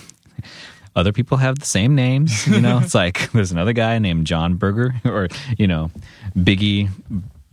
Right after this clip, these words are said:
Speaker 1: Bergerson, who the same last name because all it is is your father's name and your, and you add son if you're male, and you add female if you're, or you add daughter, D O T T I R if you're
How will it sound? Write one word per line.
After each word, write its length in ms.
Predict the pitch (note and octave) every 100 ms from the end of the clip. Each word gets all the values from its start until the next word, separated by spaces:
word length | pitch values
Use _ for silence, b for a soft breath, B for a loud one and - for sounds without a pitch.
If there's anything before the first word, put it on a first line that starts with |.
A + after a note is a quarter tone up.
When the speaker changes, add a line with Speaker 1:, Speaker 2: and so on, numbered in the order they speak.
| G#2 G#2+ -
Speaker 1:
Bergerson, 680 | A#2 A2 G#2 - E2+ D#2 F#2
who 120 | F#2+
the 100 | F2
same 220 | E2+ F#2+
last 260 | F#2+ F#2 -
name 180 | F#2+ F#2
because 200 | F#2 F2
all 160 | F2 E2+
it 80 |
is 160 | E2+ E2
is 140 | D#2
your 80 | E2
father's 520 | - D#2 D2+ D2+ D#2
name 480 | D#2 D2 D2 D2 E2 - _
and 240 | D#2+ D2
your, 320 | D2 D2 D2 E2 - _ - _
and 200 | E2 D2+
you 120 | D2 D#2+
add 180 | C#2+
son 360 | - - D2+ D2
if 160 | C#2 E2+
you're 200 | D2 C#2+
male, 420 | D2 C#2 C#2 C#2
and 100 | C#2
you 80 | C#2
add 140 | C#2
female 460 | C2 D2 C#2+ C2+ C2+
if 180 | C#2+ -
you're, 260 | D2 C#2+ - B B
or 80 | F#2+
you 80 | D#2+
add 80 | D2
daughter, 460 | D2+ C#2+ C#2+ C#2+ - b b b
D 140 | - D2+
O 60 |
T 160 | C#2 -
T 160 | - D2
I 160 | C2+
R 320 | C2+ C2 C#2+ -
if 160 | -
you're 280 | D2+ C#2 D2